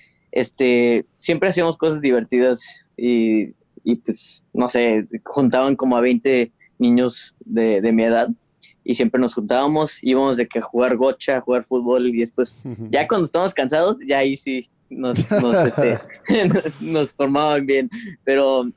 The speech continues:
Speaker 1: y siempre nos, siempre conseguían a personas como de veinte años, veinte, treinta,
Speaker 2: Mm.
Speaker 1: para que nos formen, o sea, no querían que sean como los papás, entonces
Speaker 2: Ya.
Speaker 1: siempre era así,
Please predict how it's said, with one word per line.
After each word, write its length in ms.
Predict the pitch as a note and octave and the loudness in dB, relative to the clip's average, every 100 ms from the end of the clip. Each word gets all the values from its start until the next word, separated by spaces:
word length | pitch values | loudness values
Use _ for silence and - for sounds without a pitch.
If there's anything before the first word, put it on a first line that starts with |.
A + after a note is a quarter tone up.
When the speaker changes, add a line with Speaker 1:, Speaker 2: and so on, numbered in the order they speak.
| - | -4
Speaker 1:
y 80 | D#3+ | -2
siempre 360 | F3+ F3+ G3 | -2 0 0
nos, 220 | F#3 E3+ - - | 0 0 -2 -14
siempre 320 | - E3+ F#3+ | -6 -4 -2
conseguían 420 | E3 C#3 C#3 D3 | -4 0 0 2
a 60 | D#3+ | 0
personas 380 | C#3+ C3 C#3+ C#3+ | -2 -2 -2 -2
como 280 | C3 A#2 - _ _ _ _ - | -4 -4 -4 _ _ _ _ -6
de 200 | B2+ B2 | 0 2
veinte 360 | B2 B2 C3+ | 2 2 0
años, 440 | B2 B2+ B2+ B2 - | 0 0 0 -2 0
veinte, 300 | B2 B2 B2+ | 0 2 0
treinta, 480 | C3 B2+ A#2+ D#3+ A#3 | 0 0 0 -4 -4
Speaker 2:
Mm. 240 | A2 G#2 F#2+ | -12 -14 -6
Speaker 1:
para 240 | B2 A#2 | -2 0
que 80 | A#2+ | 0
nos 160 | A#2 B2+ | 0 0
formen, 300 | A#2+ - - | 0 0 -2
o 60 | A#2+ | 0
sea, 180 | B2 | 2
no 180 | B2 C3 | 2 0
querían 300 | D3 C#3+ C#3 | 0 0 0
que 120 | C3+ | -2
sean 280 | B2 B2 B2 | 0 0 -2
como 480 | A#2+ A#2 G#2+ G2+ - _ _ - | -2 -2 -2 -4 -8 _ _ -8
los 140 | A#2 | -6
papás, 560 | A2+ - A2 - - _ _ _ _ _ - | -6 -2 -4 -4 -16 _ _ _ _ _ -10
entonces 320 | A2 C3 B2 | -2 0 0
Speaker 2:
Ya. 20 | |
Speaker 1:
siempre 320 | C3+ B2+ C#3 C3+ | 0 0 2 2
era 120 | C#3 | 0
así, 380 | - C3+ B2+ | -2 -4 -4